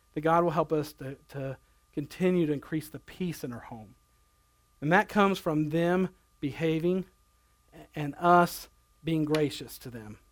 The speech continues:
as well as being their parents and being authority over them, but a balance. I remember one night recently I failed on this subject with one of my boys,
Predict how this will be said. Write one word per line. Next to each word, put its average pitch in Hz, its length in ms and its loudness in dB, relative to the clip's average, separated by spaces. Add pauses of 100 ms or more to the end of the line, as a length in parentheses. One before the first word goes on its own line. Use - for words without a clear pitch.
(680)
as 131 160 -14
well 160 240 4
as 147 100 0
being 147 260 0
their 135 100 -6
parents 139 460 -8
and 135 200 -10
being 135 180 -4
authority 143 400 2
over 123 140 -8
them, 123 240 -10 (500)
but 135 160 -4 (140)
a 135 80 -6
balance. 143 720 -4 (3000)
I 175 80 6
remember 196 560 8 (1400)
one 190 200 6
night 196 220 8
recently 185 440 2
I 160 80 2
failed 185 340 8
on 170 120 4
this 156 100 2
subject 160 460 2
with 156 80 -4
one 170 140 4
of 170 60 4
my 160 120 2
boys, 151 640 4